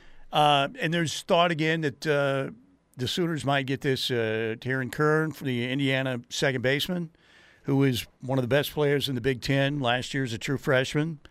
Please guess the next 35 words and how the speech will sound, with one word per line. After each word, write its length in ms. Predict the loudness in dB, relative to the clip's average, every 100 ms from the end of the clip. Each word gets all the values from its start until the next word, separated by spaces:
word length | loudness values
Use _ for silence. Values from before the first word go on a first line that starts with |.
| -14 -2
That 300 | 4 6 6
would 140 | 2
be 120 | 2
huge 360 | 2 0 0 -2
as 100 | -2
well. 300 | 2 2 2
So, 320 | 2 2 0 -4 -20 -20 -20 -20 -20 -16 2
you 160 | 6
know, 320 | 10 8 6 0 -2
Jordy 280 | 0 2
Ball 240 | 4 6 6
is 80 | 4
gonna 160 | 2
be 80 | 4
missed 540 | 4 4 2 -2 -4 -4
big 220 | 0 0 0
time, 320 | -4 -4 -12 -2
no 240 | 4 6
doubt, 400 | 6 6 6 2 -4 -10
but 460 | 4 8 10 8 2 -12 -20 -10
Sooner 420 | -6 -2 -2 -2
softball 720 | 0 0 0 0 0 2 0
is 220 | -6 -8
going 340 | -6 -6 -6 -8
to 160 | -8
be 220 | -6 -6
fine. 540 | -8 -8 -8 -10 -14 -18 -20 _ _ _ _ _ _ _ _ _ _ -20
Here's 320 | -2 0 0 -4
the 80 |
problem, 400 | 0 6 6 4
Parker, 360 | 0 -4 -2 -2
that 100 | -2
we 120 | -2
have 200 | -2 -2
now. 420 | -2 -2 -4 -8